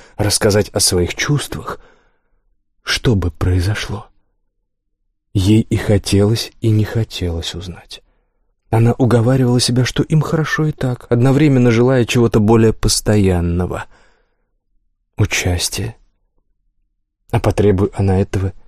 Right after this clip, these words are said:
исчез бы из её жизни Себастьян? Риск существовал. Осенью они с Себастьяном встречались гораздо реже. Микки пришлось больше заниматься фирмой, ему стало труднее справляться с домашними делами в Линчопинге в одиночку,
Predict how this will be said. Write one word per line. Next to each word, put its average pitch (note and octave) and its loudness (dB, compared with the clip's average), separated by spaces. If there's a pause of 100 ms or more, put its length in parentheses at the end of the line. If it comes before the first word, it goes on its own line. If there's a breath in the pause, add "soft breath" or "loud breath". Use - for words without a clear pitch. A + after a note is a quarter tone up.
(360)
исчез C#3 0
бы B2 -4
из G2 0
её G2 2
жизни F#2 0
Себастьян? F#2+ -6 (1500)
Риск G#2 2
существовал. G2 -4 (1600)
Осенью F#2+ 2
они F#2+ 4
с - -2
Себастьяном F#2+ 2
встречались F#2 -2
гораздо F2+ 0
реже. E2+ -4 (420)
Микки G#2 2
пришлось F2+ -2
больше F#2 0
заниматься F#2 0
фирмой, B2 0
ему G2 2
стало F#2+ -2
труднее G2 0
справляться F#2 -2
с - 0
домашними F#2+ 0
делами A2+ 2
в G#2+ 2
Линчопинге G2+ 0
в G2 0
одиночку, G2+ 2